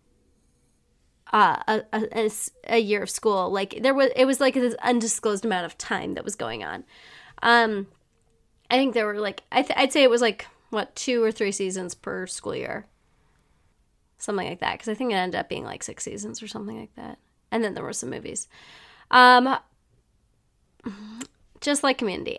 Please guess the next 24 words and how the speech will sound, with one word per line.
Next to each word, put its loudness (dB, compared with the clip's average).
Uh, 12
yeah, -2
yeah, -6
yeah. -10
All 8
right, 10
well, 6
Maya, 8
I 10
think 4
we 0
need 2
to -6
just -2
cut 6
the 2
B 6
S 8
and 0
just, -2
oh, 10
no, 10
we 0
don't. 10